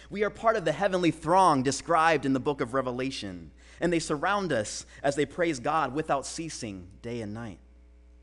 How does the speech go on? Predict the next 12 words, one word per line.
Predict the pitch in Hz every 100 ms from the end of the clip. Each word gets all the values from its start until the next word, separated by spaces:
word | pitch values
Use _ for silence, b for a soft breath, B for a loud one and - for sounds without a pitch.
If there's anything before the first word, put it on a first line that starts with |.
| - - - - - - - - -
When | - 165
John | 165 196 226
describes | 180 - 180 170
this | 147
cloud | - 170 165
of | 131
witnesses, | 160 151 131 123 110 107 B B
he | - 170
demonstrates | 220 247 202 - 160 151
in | - 131
narrative | 151 240 214 156 131
form | - 120 113 110